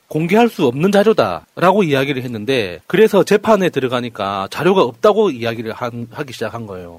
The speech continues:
그러니까 하승수 변호사가 그걸 지적하는 거거든요. 그러면 그 자료가 존재한다는 걸 누군가는 알아야지, 그러니까 자료가 존재하지 않는다고 이야기할 수 있는 거잖아요. 만약에 처음에 진짜 자료가 존재하지 않았다면 처음 세금 도둑 잡아라가 요구했을 때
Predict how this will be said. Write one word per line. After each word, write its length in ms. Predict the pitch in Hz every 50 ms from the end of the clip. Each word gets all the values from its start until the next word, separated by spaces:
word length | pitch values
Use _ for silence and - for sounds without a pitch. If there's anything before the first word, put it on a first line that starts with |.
| - _
그러니까 180 | - 165 160 175
하승수 300 | 202 220 254 226 - 208
변호사가 400 | 160 151 151 147 143 147 139 117
그걸 240 | - 139 143 214 226
지적하는 420 | - 196 202 202 175 170 147 127
거거든요. 520 | 113 110 98 101 95 95 90 87 85 82 - _
그러면 520 | - - 196 220 202 196 202 185 143 98 82 - _
그 360 | - 175 196 220 226 226 202 156 - _ _
자료가 520 | - 127 139 165 202 220 190 185 165 156 147
존재한다는 960 | - - 143 139 151 156 233 226 196 247 240 226 240 240 233 214 196 180 165
걸 540 | 156 156 147 143 143 135 135 127 127 120 120
누군가는 480 | 147 220 226 254 233 196 190 165 160 151
알아야지, 760 | 123 170 226 247 233 202 151 117 107 120 139 127 98 82 76 _ _ _ _
그러니까 360 | 147 131 147 139 131 120 110 - _ _ _
자료가 360 | - 139 156 160 208 220 214
존재하지 440 | 208 - 160 151 156 202 226 202 208
않는다고 460 | 156 156 185 226 247 233 254 226 196
이야기할 300 | 165 151 170 175 165 196
수 100 | 180 -
있는 160 | 135 123 139 139
거잖아요. 460 | 143 120 113 95 90 87 82 80 -
만약에 380 | _ 131 147 175 202 208 214 214
처음에 360 | 202 - 269 269 254 233 208
진짜 280 | - - 214 196 226 196
자료가 400 | - 143 151 185 196 202 160 123
존재하지 340 | - 147 139 160 196 190 170
않았다면 680 | 151 180 208 208 - - 143 120 131 160 165 147 117 95 -
처음 540 | _ - 269 285 277 269 247 214 196 175 147 - _
세금 240 | - 202 196 226 226
도둑 240 | 233 233 226 190
잡아라가 640 | - 180 175 170 170 160 156 139 151 156 160 156 156 143
요구했을 460 | 143 147 143 165 190 185 - - 131
때 500 | - 131 113 110 110 120 117 107 90